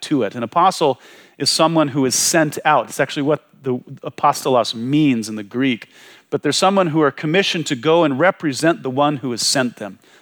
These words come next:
They're, they're much like an ambassador, okay?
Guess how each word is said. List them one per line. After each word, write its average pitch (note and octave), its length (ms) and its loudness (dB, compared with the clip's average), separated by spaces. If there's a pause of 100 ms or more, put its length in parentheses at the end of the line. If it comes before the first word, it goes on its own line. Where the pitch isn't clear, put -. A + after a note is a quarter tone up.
(120)
They're, C#3 240 2
they're C#3+ 120 0
much F3 280 0
like E3+ 180 2
an D3+ 80 0
ambassador, B2 680 0 (220)
okay? C3+ 280 -10